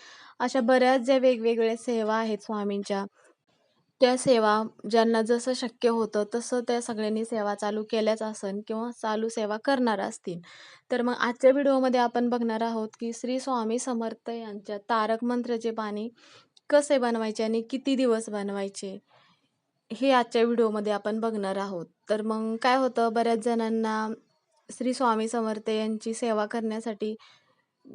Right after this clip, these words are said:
कोणाकडे पुस्तक वगैरे नसेल किंवा गुरुचरित्र पारायण करायचं असेल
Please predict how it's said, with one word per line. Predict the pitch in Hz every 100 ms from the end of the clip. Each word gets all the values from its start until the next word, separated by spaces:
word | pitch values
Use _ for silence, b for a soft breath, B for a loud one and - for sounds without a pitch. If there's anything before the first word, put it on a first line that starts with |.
| - -
कोणाकडे | 254 247 247 240
पुस्तक | 233 254 - 226 226
वगैरे | 214 214 214
नसेल | 220 226 214 214
किंवा | 220 214 220
गुरुचरित्र | 247 254 254 240 233 226
पारायण | 226 214 214 214
करायचं | 220 214 208 220
असेल | 226 220